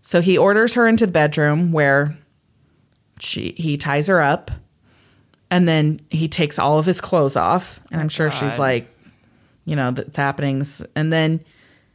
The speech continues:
Speaker 1: he tells her who she, who he really is.
Speaker 2: Oh, shit. Oh, of course, 'cause he's got this huge ego, so,
Speaker 1: Bragging
Speaker 2: yeah.
Speaker 1: about how he's the person who killed the Oteros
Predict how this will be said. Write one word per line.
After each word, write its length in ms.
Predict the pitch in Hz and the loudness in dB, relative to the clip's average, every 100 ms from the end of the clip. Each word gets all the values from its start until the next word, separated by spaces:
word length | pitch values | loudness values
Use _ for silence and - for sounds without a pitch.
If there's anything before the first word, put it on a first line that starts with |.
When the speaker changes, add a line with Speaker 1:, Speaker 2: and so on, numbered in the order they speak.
| _ _ _ _ _ _ | _ _ _ _ _ _
Speaker 1:
he 140 | 180 | -6
tells 280 | 147 - - | -4 -4 -4
her 100 | - | -6
who 140 | 156 151 | -6 -6
she, 180 | - - _ 160 | -8 -10 _ -4
who 100 | 147 | -2
he 140 | 143 | -2
really 300 | 127 123 - | -4 -8 -8
is. 60 | - | -4
Speaker 2:
Oh, 320 | 214 196 175 | 0 0 0
shit. 600 | - - 240 262 226 - - - | -2 -2 -2 -4 -8 -12 -18 -6
Oh, 760 | 311 320 330 311 294 277 262 - - - - | 0 2 2 0 0 -2 -4 -8 -20 -20 -4
of 160 | 269 269 | -4 -2
course, 260 | 370 339 | -2 -2
'cause 100 | 320 | -2
he's 140 | 254 247 | -2 -2
got 180 | 294 277 | -2 -4
this 140 | 247 | -6
huge 340 | - 277 247 | -4 -2 -2
ego, 340 | 254 311 247 208 | -2 -2 0 2
so, 40 | |
Speaker 1:
Bragging 540 | 185 190 190 190 202 190 | 2 2 2 2 2 2
Speaker 2:
yeah. 40 | |
Speaker 1:
about 240 | 190 175 185 | 2 0 0
how 120 | 170 | 0
he's 300 | 170 185 175 | 2 0 0
the 80 | 170 | -2
person 400 | 170 156 - 151 | 0 0 2 2
who 120 | 151 | 2
killed 300 | 143 139 135 | 0 -2 0
the 120 | 135 | 0
Oteros 1160 | 123 139 277 233 233 233 226 220 233 226 - | -2 -2 0 2 4 4 4 4 4 2 -2